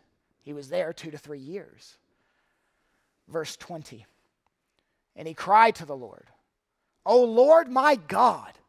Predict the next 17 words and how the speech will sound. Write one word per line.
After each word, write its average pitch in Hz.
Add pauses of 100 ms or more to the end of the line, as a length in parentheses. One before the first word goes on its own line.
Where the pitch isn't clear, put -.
(360)
have 220
you 381
brought 302
calamity 254
even 254
upon 233
the 190
widow 208
with 196
whom 208
I 196
sojourn 196 (880)
by 156
killing 226
her 143
son?'" 202 (2250)
Elijah 254